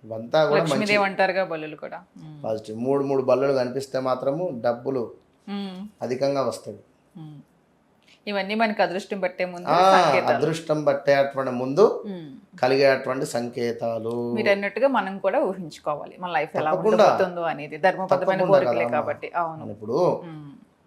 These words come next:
Speaker 1: ఒక గొడవ అయింది,
Speaker 2: మ్మ్.
Speaker 1: ఈ గొడవ గురించే అనుకుంటాం కానీ, మనం మంచుకున్న రోజు అయితే ఒక్కసారి మరలా రిమైండ్ చేసుకుని అక్కడికి వెళ్ళిపోతే ఈ గొడవ ఉండదు కదా.
Speaker 2: ఉండదు.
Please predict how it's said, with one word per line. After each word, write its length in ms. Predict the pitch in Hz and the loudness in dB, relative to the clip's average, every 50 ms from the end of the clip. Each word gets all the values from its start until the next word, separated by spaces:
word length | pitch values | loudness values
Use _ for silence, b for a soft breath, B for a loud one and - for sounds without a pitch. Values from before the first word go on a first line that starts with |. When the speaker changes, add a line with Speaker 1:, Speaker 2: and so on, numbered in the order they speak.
| _ _ _ _ _ - | _ _ _ _ _ -6
Speaker 1:
ఒక 80 | 147 143 | 2 4
గొడవ 240 | 147 151 170 185 | 6 6 8 8
అయింది, 580 | 185 175 175 170 160 156 156 151 151 151 - - _ | 8 8 6 4 2 2 2 2 0 -4 -8 -14 _
Speaker 2:
మ్మ్. 260 | 202 185 175 165 151 139 - _ _ _ _ | -12 -12 -12 -12 -14 -16 -20 _ _ _ _
Speaker 1:
ఈ 60 | 135 131 123 135 | -12 -6 0 2
గొడవ 200 | 135 143 170 190 190 | 4 6 6 6 6
గురించే 320 | 185 190 190 185 - 208 202 | 4 2 0 2 4 6 6
అనుకుంటాం 460 | 190 185 180 185 180 165 185 180 175 | 6 6 4 0 2 2 2 2 4
కానీ, 160 | 180 180 180 | 2 2 2
మనం 140 | 180 165 160 | 2 4 4
మంచుకున్న 440 | 147 143 - - 151 180 196 185 185 | 4 4 2 0 -4 -2 0 2 4
రోజు 240 | 180 180 180 175 | 6 6 6 6
అయితే 140 | 175 175 170 | 4 2 2
ఒక్కసారి 380 | 160 - - 156 165 175 175 175 | -2 -4 -6 -2 0 2 2 4
మరలా 440 | 170 160 160 175 190 202 196 196 190 | 2 4 4 6 6 6 6 6 6
రిమైండ్ 360 | 190 185 190 190 190 185 185 | 4 4 4 4 4 4 4
చేసుకుని 480 | 185 180 180 - - 185 185 190 196 | 2 0 0 -2 -4 -4 -2 -2 -2
అక్కడికి 340 | - - - - 170 165 160 | -2 -4 -2 0 0 2 2
వెళ్ళిపోతే 400 | 165 160 165 165 185 196 196 226 233 - - _ _ _ _ _ _ _ _ _ _ _ - | 2 0 0 0 -2 -2 -2 -4 -8 -10 -14 _ _ _ _ _ _ _ _ _ _ _ -10
ఈ 60 | 151 | -2
గొడవ 240 | 143 165 180 202 202 | 0 2 4 6 6
ఉండదు 240 | 196 202 214 208 196 | 6 4 4 4 4
కదా. 180 | 170 135 117 - - - _ _ 208 | 2 0 -2 -6 -12 -20 _ _ -12
Speaker 2:
ఉండదు. 360 | 190 165 151 160 151 - | -12 -10 -10 -12 -14 -14